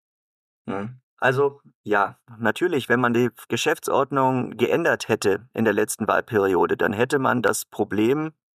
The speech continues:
möglicherweise so nicht gehabt. Also es wäre sicherlich nicht zum Streit um den Präsidenten gekommen. Man weiß allerdings nicht, ob der Treutler nicht möglicherweise trotzdem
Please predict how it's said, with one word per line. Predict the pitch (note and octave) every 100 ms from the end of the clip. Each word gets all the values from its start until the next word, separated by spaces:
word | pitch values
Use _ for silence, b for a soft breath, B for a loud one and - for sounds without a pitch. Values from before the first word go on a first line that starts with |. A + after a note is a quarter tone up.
| _ _ _ _ _
möglicherweise | A2 B2 C3+ A2+ G#2+ G2+ G#2+ B2+ C3+ -
so | C3 A#2
nicht | A#2 A#2 -
gehabt. | - F#2+ E2+ - -
Also | -
es | - -
wäre | C3 C3
sicherlich | D#3 E3+ C#3 B2+
nicht | D#3 -
zum | C#3
Streit | - A2 B2 -
um | A#2
den | A2+ C3 B B B B
Präsidenten | - B2+ A#2+ A#2+ F#3 F#3
gekommen. | F3 - E3+ F3 F3+ B B
Man | - B2+
weiß | G#2+ D3 -
allerdings | - C#3 B2 A#2+ -
nicht, | C3 F#3 - - _ _ _ _ _ _ -
ob | A#2+
der | - A#2+
Treutler | - A2+ C#3 C3
nicht | B2+
möglicherweise | A#2 C#3 C3+ C#3 A2+ A2+ B2 B2
trotzdem | - E3 - A#2+ G#2 F2+